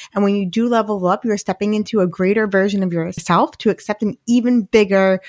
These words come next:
opportunity or raise or relationship or business idea or company, like, whatever it is, reframing that mindset. And that's what we're gonna be talking about today, because it's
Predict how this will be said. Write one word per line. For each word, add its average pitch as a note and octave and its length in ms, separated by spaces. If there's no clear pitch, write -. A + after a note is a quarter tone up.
opportunity G3+ 1040
or F#3+ 180
raise F#3+ 600
or F#3 160
relationship G3 960
or F#3+ 340
business A#3+ 400
idea F#3+ 560
or F#3 120
company, A#3+ 520
like, F#3+ 200
whatever A#3+ 560
it A3 180
is, F#3+ 380
reframing A3 720
that F3+ 140
mindset. E3 480
And A3 140
that's A#3 160
what D#4 80
we're D#4+ 80
gonna C4+ 160
be A3+ 140
talking F#3+ 360
about F#3 240
today, E3+ 320
because F#3 640
it's A3 400